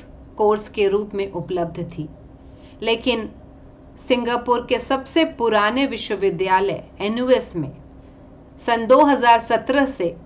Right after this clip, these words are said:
minor in हिंदी studies भी विद्यार्थियों के लिए उपलब्ध करा दिया गया है। यानी पहले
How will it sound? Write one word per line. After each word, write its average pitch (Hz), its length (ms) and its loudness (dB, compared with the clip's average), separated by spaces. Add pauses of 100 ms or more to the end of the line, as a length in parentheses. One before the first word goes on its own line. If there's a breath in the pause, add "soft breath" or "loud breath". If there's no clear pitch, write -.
(140)
minor 262 580 4
in 254 160 0
हिंदी 226 380 -4
studies 202 600 -4 (260)
भी 196 300 -8
विद्यार्थियों 180 580 -2
के 196 180 -4
लिए 247 120 -4
उपलब्ध 190 580 -4 (280)
करा 175 240 0
दिया 160 260 -4
गया 139 200 -10
है। - 240 -16 (500 loud breath)
यानी 240 260 2
पहले 285 560 4